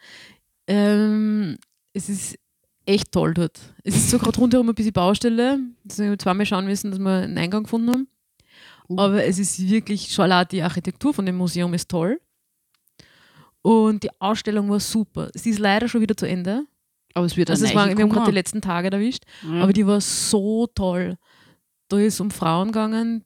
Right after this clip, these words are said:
Speaker 1: die zwischen neunzehnhundertfünfzehn und neunzehnhundertfünfunddreißig geboren worden sind.
Speaker 2: Mhm.
Speaker 1: Und die haben über ihre Jugend und über ihre Kindheit erzählt. Und das waren dreiundzwanzig verschiedene Frauen. Das war so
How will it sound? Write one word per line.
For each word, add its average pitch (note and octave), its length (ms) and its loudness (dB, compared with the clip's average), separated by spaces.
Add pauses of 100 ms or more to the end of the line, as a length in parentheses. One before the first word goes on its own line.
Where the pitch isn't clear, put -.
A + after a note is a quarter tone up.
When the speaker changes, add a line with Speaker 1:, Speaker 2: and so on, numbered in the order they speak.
Speaker 1:
die G#3 440 -2
zwischen G3 1080 -6
neunzehnhundertfünfzehn F#3+ 1080 -2
und G3 400 -4
neunzehnhundertfünfunddreißig F#3 1120 -2 (180)
geboren F3+ 400 0
worden G3+ 160 0
sind. G#3+ 240 -2 (120)
Speaker 2:
Mhm. G3 160 0
Speaker 1:
Und A3+ 140 2
die G#3 100 4
haben A3 80 4
über G#3+ 160 4
ihre G3+ 200 2
Jugend G#3+ 440 0
und G#3 120 -2
über G3+ 180 0
ihre G3 100 -2
Kindheit A3 400 -4
erzählt. E3 460 -8
Und D#3+ 200 -12
das F3 160 -6
waren F#3+ 180 0
dreiundzwanzig G3 600 -4
verschiedene F#3+ 380 -4
Frauen. F3+ 380 -2
Das F3+ 140 -6
war F3 80 -2
so F#3 120 0